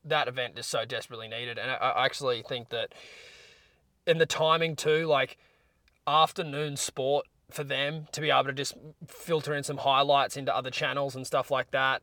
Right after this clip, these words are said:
and be able to link up with other networks is gonna be so much easier. Um, I just don't think, like, chucking surfing on the T V at nine A M, which is obviously what they wanna do. They wanna get some big broadcast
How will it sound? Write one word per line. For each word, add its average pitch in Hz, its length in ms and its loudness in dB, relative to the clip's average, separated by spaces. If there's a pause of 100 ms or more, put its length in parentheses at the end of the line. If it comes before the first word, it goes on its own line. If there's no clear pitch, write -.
and 127 160 -6
be 135 80 -4
able 135 140 0
to 127 80 -6
link 131 280 -6
up 131 180 0
with 135 120 -4
other 127 140 -2
networks 127 500 -2
is 123 100 -10
gonna 127 180 -8
be 123 80 -10
so 123 200 -4
much 123 220 -6
easier. 127 400 -2 (440)
Um, 123 680 -2
I 135 120 0
just 147 140 -10
don't 135 220 -2
think, 123 240 -8
like, 120 160 -4
chucking 123 320 -4
surfing 123 420 -6
on 123 80 -6
the 120 60 -12
T 127 200 -8
V 123 160 -2
at 110 60 -10
nine 120 260 -6
A 120 180 -6
M, 120 240 -8 (180)
which - 160 -12
is 143 80 -4
obviously 123 280 -6
what 117 120 -14
they 113 100 -10
wanna 123 240 -8
do. 113 160 -8
They 117 80 -6
wanna 123 220 -10
get 123 160 -8
some 117 140 -14
big 117 200 -12
broadcast 127 720 -6